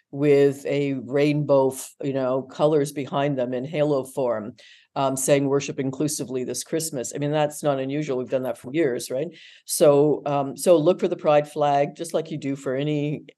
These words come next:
other business or <laughs> anything else you wanna, you know, frequent. Um, look for an inclusive space. Um, they exist all over the place. Um, and if the church you're going to isn't that, walk across the street and find another one. I mean, it's really that simple. Or if the synagogue, or if the mosque, you know,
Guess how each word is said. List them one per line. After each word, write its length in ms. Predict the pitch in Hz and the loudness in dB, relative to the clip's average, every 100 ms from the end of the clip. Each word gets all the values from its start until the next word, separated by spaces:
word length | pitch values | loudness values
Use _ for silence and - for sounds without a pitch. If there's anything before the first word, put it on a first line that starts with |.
| - | -8
other 220 | 143 151 | -2 0
business 540 | 147 147 160 170 165 | 0 -2 0 0 0
or 100 | 139 | -2
<laughs> 100 | 131 | -2
anything 400 | 151 185 - 139 | -2 -4 -4 -4
else 240 | 135 156 165 | -2 -2 -2
you 120 | 143 | -2
wanna, 340 | 135 143 143 - | 0 0 -2 -4
you 100 | 135 | -6
know, 160 | 135 | -6
frequent. 580 | - - 156 156 170 - - - - - | -8 -4 -2 0 -2 -2 -18 -20 -12 2
Um, 420 | 160 151 151 147 - | 4 6 4 0 0
look 260 | 151 160 | 2 2
for 160 | 156 160 | 2 0
an 80 | 151 | 0
inclusive 520 | 151 - 156 156 151 | -2 -4 -2 -4 -8
space. 600 | - 143 170 - 113 - | -2 0 0 -2 -8 -4
Um, 180 | 139 135 | -4 0
they 140 | 139 | -2
exist 400 | 131 131 147 156 | -2 -2 -4 -2
all 160 | 151 156 | 0 2
over 140 | 180 | 0
the 60 | 143 | -4
place. 440 | - 127 104 - - | -6 -6 -6 -10 -4
Um, 360 | 131 131 135 135 - - - | -2 -2 -6 -10 -20 -14 -2
and 160 | 147 | 0
if 240 | 147 147 - | 0 -2 -4
the 140 | 151 | -4
church 280 | 151 156 156 | -2 -4 -4
you're 100 | 131 | -4
going 240 | 143 147 | -2 -2
to 160 | 151 131 | -4 -6
isn't 400 | 151 147 156 147 | -4 -2 -2 0
that, 300 | 139 170 202 - - | 0 0 -2 -10 -10
walk 320 | 131 139 147 | -2 0 -2
across 320 | 147 143 139 | -2 -2 -2
the 80 | 139 | -8
street 240 | - 127 | -10 -10
and 140 | 127 127 | -8 -6
find 220 | 131 127 | -6 -6
another 300 | 123 120 127 | -8 -6 -6
one. 280 | 117 113 - - - _ | -6 -8 -16 -20 -20 _
I 80 | 156 | -2
mean, 160 | 156 147 | 0 2
it's 180 | 143 151 | 0 0
really 300 | 156 147 131 | 2 2 2
that 200 | 127 - | -2 -2
simple. 280 | 143 143 | -6 -4
Or 180 | - 175 | 2 4
if 100 | 175 | 4
the 80 | 185 | 0
synagogue, 580 | - 202 170 127 123 123 | 0 0 2 0 -2 0
or 80 | 147 | 0
if 120 | 147 | 0
the 100 | 165 | -2
mosque, 520 | 175 160 104 - - | 2 0 -2 -6 -8
you 100 | 143 | -8
know, 240 | 123 143 | -6 -8